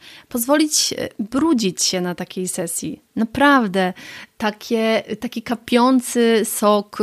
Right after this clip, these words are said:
gdzie dziecko gryzie na przykład, nie wiem, arbuza i ten sok tutaj spływa po,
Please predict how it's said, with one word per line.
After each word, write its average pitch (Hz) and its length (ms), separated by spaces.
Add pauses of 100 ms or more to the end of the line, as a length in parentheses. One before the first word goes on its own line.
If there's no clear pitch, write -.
(100)
gdzie 196 400
dziecko 202 420
gryzie 190 400
na 196 140
przykład, 190 420
nie 196 120
wiem, 202 160
arbuza 196 520
i 202 80
ten 202 200
sok 196 340
tutaj 196 320
spływa 196 540
po, 196 300